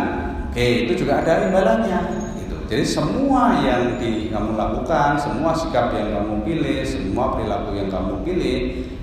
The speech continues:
itu ada konsekuensinya yang harus kamu pertanggungjawabkan, gitu.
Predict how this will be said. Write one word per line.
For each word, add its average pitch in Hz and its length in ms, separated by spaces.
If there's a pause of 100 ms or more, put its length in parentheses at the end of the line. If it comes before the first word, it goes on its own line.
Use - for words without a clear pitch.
(180)
itu 113 480
ada 104 480
konsekuensinya 120 1120
yang 104 240
harus - 240
kamu 107 320
pertanggungjawabkan, 107 1300
gitu. - 200